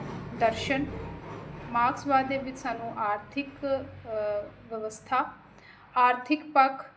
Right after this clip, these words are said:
ਤੇ ਰਾਜ-, ਮੇਨ ਤੌਰ ਤੇ ਰਾਜਨੀਤਿਕ ਪੱਖ ਜਿਹੜਾ ਹੈ, ਰਾਜਨੀਤਿਕ ਸਿਧਾਂਤ ਜਿਹੜੇ ਨੇ ਉਹ ਆਪਾਂ ਇਸ ਵਿੱਚ ਵੇਖਦੇ ਹਾਂ। ਇਸ ਲਈ ਮਾਰਕਸਵਾਦ ਦੇ ਵਿੱਚ ਬਹੁਤ ਸਾਰੀਆਂ ਚੀਜ਼ਾਂ ਨੇ ਔਰ ਇਹਨਾਂ ਚੀਜ਼ਾਂ ਦਾ ਪ੍ਰਭਾਵ ਜਿਹੜਾ ਉਹ ਇੱਕ ਇਨਸਾਨ ਦੀ ਜ਼ਿੰਦਗੀ 'ਤੇ ਵੀ ਪੈਂਦਾ ਹੈ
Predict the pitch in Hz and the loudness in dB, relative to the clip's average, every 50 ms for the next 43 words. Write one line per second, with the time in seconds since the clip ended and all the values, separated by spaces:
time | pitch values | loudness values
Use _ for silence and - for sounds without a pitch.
0 | - - - 311 302 262 247 226 220 233 233 - - - - 262 262 269 269 294 | -10 0 2 2 4 6 6 6 6 4 2 -2 -6 -8 -4 0 2 4 6 6
1 | 311 311 294 302 285 277 269 269 269 294 302 285 254 247 226 220 233 233 - 294 | 6 6 4 4 2 2 2 0 0 0 0 2 4 4 6 6 4 4 2 0
2 | 302 302 311 330 320 - - 247 233 233 - - - 233 214 202 208 226 226 247 | 0 0 0 -4 -4 -2 0 0 0 0 -2 -6 -6 -4 -4 -4 -4 -4 -6 -2
3 | 233 226 208 208 - - 254 247 247 294 285 - 285 254 240 269 247 226 202 196 | 0 0 0 0 -2 -4 -8 -10 -8 -8 -6 -4 -4 -4 -2 0 0 0 -2 -4
4 | 196 - 208 202 208 214 226 226 214 202 - - 214 214 220 - - - 269 294 | -6 -6 -6 -4 -4 -4 -4 -4 -6 -6 -6 -8 -8 -8 -8 -8 -8 -6 -6 -6
5 | 285 - - - - - - - - 226 240 226 214 220 - - 220 214 214 - | -6 -6 -12 -18 -20 -20 -20 -16 -4 0 0 2 2 0 -2 -4 -6 -6 -6 -6
6 | - - 202 - - - - - - - - - - 320 339 349 359 403 403 381 | -10 -12 -12 -12 -14 -18 -20 -20 -20 -20 -20 -4 0 0 2 6 6 8 8 8
7 | 320 277 269 285 302 330 330 - - 320 311 311 302 262 302 320 302 277 294 302 | 8 8 10 8 8 6 4 0 2 4 6 6 6 4 4 2 2 4 4 2
8 | 294 294 - 247 233 226 240 240 302 311 - - 320 285 269 277 277 285 285 285 | 2 0 -4 -6 -4 -2 2 4 4 2 4 2 2 2 4 4 2 2 2 2
9 | 294 285 285 - 247 233 226 240 247 247 269 320 339 285 262 247 262 - 285 285 | 0 -2 -2 -6 -6 -6 -4 -2 0 2 2 4 4 4 4 2 2 2 2 4
10 | 311 330 330 330 - 269 254 269 262 262 262 262 262 - 285 254 226 247 233 254 | 4 4 4 2 0 -2 -2 -2 0 0 0 -2 -2 -4 -6 -6 -4 -2 2 2
11 | 226 196 - - - 240 233 220 226 233 240 240 - 254 247 240 - - 240 254 | 2 2 2 -2 -6 -6 -4 -2 0 0 0 0 -2 -4 -6 -8 -8 -10 -12 -12
12 | 233 - - 226 214 214 214 214 226 214 220 214 208 202 196 233 247 277 285 277 | -12 -8 -6 -6 -6 -6 -6 -8 -10 -10 -10 -10 -10 -10 -10 -6 -4 -2 0 0
13 | 294 285 - 277 247 240 240 247 247 247 302 302 339 | 0 0 0 -2 -2 0 -2 -2 -2 0 -2 -2 -2